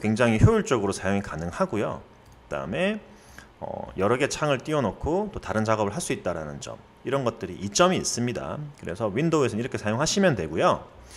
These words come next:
자, 그럼 맥에서 한번 볼게요. 맥에서는요, 여기 애플리케이션 폴더,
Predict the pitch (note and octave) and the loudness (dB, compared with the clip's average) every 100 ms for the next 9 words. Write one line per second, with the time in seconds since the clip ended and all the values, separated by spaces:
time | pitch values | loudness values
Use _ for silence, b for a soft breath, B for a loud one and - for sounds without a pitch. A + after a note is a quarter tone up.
0 | B B B B F#2 A#2 A2+ E3 F#3+ D3 | B B B B -6 -2 4 6 6 4
1 | G#2 G2 E2 - D#2+ D2 D3 G3+ - - | 0 0 -2 -2 -4 0 0 -2 -8 -20
2 | - - - - - - - - - - | -20 -20 -20 -20 -20 -20 -20 -20 -20 -20
3 | - - - - - - - - - - | -20 -20 -20 -20 -20 -20 -20 -20 -20 -20
4 | - - - B B - - - A#2 E3 | -20 -20 -20 B B -20 -20 0 8 10
5 | E3+ C3 G#2 F2+ A2 C3+ C#2+ - - - | 10 8 4 4 2 -2 -4 -12 -20 -14
6 | - F#2 F2 E2 D#2 D#2 - A2+ E3 E3 | -6 -4 -4 -6 -8 -12 -12 -4 -4 -2
7 | - E3+ - E2+ G#2 - A2+ F#2+ C#2+ F2+ | 0 2 0 -2 -4 -4 -2 -2 -6 -10